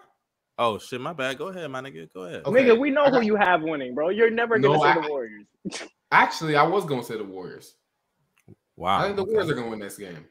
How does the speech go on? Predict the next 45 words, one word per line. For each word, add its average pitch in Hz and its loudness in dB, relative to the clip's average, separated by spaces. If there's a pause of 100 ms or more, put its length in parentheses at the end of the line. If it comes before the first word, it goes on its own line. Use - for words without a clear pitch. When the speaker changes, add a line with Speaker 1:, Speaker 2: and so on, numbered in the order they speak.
Speaker 2:
I 113 -10
think 156 -6
they're 151 -2
gonna 131 -2
win 120 -6
next 117 -10
game, 110 -6
and 104 -8
I 101 -10
think 98 -14
the 92 -14
Celtics 92 -10
are 90 -12
gonna 85 -14
get 82 -14
the 82 -14
game 80 -16
after. - -20 (200)
But, 87 -16
you 80 -16
know. 71 -14
Speaker 1:
So 127 6
y'all 120 8
Speaker 3:
Okay, 160 8
Speaker 1:
think 147 2
this 123 0
is 113 -8
gonna 127 0
Speaker 3:
so 123 0
Speaker 1:
be 107 -2
a - 6
Speaker 3:
hold 175 6
Speaker 1:
good 143 4
Speaker 3:
on. 98 -4
Speaker 1:
series, 120 2
Speaker 3:
You 220 2
Speaker 1:
I, - -4
Speaker 3:
think, 180 0
Speaker 1:
I 180 -4
Speaker 3:
no, 143 -2
no, 139 -4
Speaker 1:
assume. 135 -2
Speaker 3:
listen, 151 -4
no, 127 -6
listen. 120 -10